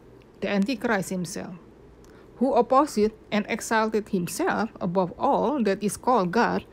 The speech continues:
or that is worshipped, so that he, he as God sit in the temple of God, showing himself that he is God.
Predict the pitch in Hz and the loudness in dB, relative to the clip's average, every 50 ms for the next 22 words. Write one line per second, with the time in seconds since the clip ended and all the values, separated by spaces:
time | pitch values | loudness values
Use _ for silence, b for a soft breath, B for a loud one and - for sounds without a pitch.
0 | B B B B B B B - - 214 233 294 392 415 - - 202 214 220 214 | B B B B B B B 6 10 12 12 12 12 10 4 4 4 4 4 6
1 | - 220 190 - 196 185 254 330 - - - 190 - - - B B B B B | 4 2 2 2 4 4 4 4 4 2 -2 -2 -2 -2 -12 B B B B B
2 | B - - 233 240 220 240 269 311 - 262 247 240 233 214 214 196 - - - | B 4 6 6 8 10 8 8 8 6 4 4 4 2 0 -2 -4 -6 -8 -2
3 | - 247 302 339 370 359 320 - - 240 220 214 - - 175 226 220 202 190 - | 0 4 4 4 2 0 -4 0 2 2 4 4 2 2 4 4 4 4 2 0
4 | - - 320 277 294 302 - - - - 226 214 202 202 196 - 202 220 220 220 | 0 2 2 2 2 0 -4 -8 0 4 6 6 6 4 2 2 2 4 4 4
5 | 214 247 247 240 - - 202 185 - - - 190 180 175 - - B B B B | 4 4 2 2 2 0 0 -2 -2 -4 -2 -2 -2 -2 -6 -12 B B B B
6 | B B B B B - - 247 285 320 302 311 262 247 233 - 269 269 311 285 | B B B B B 0 6 6 8 8 8 6 6 6 6 6 6 6 6 6
7 | 226 208 196 - 214 220 190 226 202 - - 180 202 - - | 6 4 4 4 4 2 4 2 0 0 0 0 0 0 -2